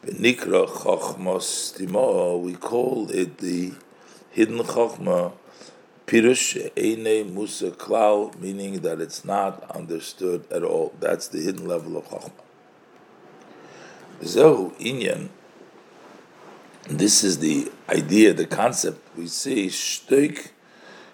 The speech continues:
kach ola b'machshav." The Eibishter said, the silence, he was questioning, trying to understand, is it Torah, is it Schora, or, or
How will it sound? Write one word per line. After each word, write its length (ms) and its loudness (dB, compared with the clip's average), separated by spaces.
kach 420 2
ola 260 8
b'machshav." 540 -4
The 60 -12
Eibishter 520 -2
said, 440 0
the 100 -12
silence, 920 -6
he 60 -14
was 120 -6
questioning, 560 2
trying 380 -2
to 120 -6
understand, 800 -2
is 120 -20
it 120 -18
Torah, 320 6
is 140 -10
it 80 -18
Schora, 480 2
or, 380 -10
or 260 -12